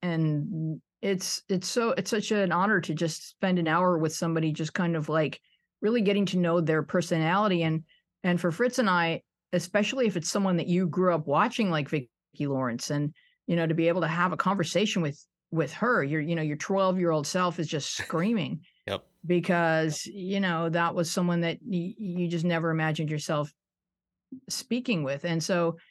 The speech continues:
Speaker 1: it's, there's been lots of definitely surreal moments. It's like,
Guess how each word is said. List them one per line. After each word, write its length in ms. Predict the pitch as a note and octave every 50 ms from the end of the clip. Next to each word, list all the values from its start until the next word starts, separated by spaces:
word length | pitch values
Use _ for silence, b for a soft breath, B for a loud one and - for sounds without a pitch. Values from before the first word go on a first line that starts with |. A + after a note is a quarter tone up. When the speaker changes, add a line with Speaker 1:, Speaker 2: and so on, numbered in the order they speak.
| b b b b _ _ -
Speaker 1:
it's, 360 | G3 F#3 F3+ - - - - _
there's 180 | - F#3+ F#3+ F3
been 200 | F#3+ B3+ B3+ A#3
lots 240 | A3 A#3+ C4+ B3+ -
of 160 | G#3+ D#3 C#3+ - - - _ _ -
definitely 680 | A3+ A#3+ A3 - C4 A#3 G#3+ F#3 E3 D#3+ D#3 D3+ - - _ _ _ _ _ _ _ _ -
surreal 520 | - - - A#3 F#3+ E3+ F3+ F#3 F3 D#3+
moments. 480 | D3+ D#3 D#3+ E3 D#3 C#3 B2 C#3 - -
It's 200 | E3+ D#3+ - -
like, 300 | F#3+ E3 E3+ D#3 -